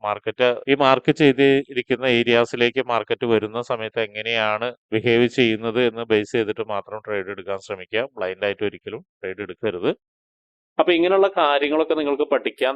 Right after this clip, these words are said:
താല്പര്യമുണ്ടെങ്കിൽ ട്രേഡ് റൂട്ടുമായിട്ട് ബന്ധപ്പെടാം. അത് ഫ്രീ ആയിട്ട് ട്രേഡിങ്ങിന്റെ കാര്യങ്ങളൊക്കെ നിങ്ങൾക്ക് പഠിക്കാവുന്നതാണ്. അതിനു വേണ്ടിയിട്ട് ഈ വീഡിയോയുടെ ഡിസ്ക്രിപ്ഷനിൽ ഒരു Google ഫോം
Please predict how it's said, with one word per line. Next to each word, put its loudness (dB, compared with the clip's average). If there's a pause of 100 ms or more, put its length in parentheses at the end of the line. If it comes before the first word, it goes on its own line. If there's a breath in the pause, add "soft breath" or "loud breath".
താല്പര്യമുണ്ടെങ്കിൽ -2 (100)
ട്രേഡ് 0
റൂട്ടുമായിട്ട് 0
ബന്ധപ്പെടാം. 0
അത് 0 (160)
ഫ്രീ 0 (200)
ആയിട്ട് 0 (100)
ട്രേഡിങ്ങിന്റെ 0
കാര്യങ്ങളൊക്കെ 0
നിങ്ങൾക്ക് 0
പഠിക്കാവുന്നതാണ്. 2 (580)
അതിനു 2
വേണ്ടിയിട്ട് 0
ഈ 2
വീഡിയോയുടെ 2
ഡിസ്ക്രിപ്ഷനിൽ -2
ഒരു -4
Google 2
ഫോം 2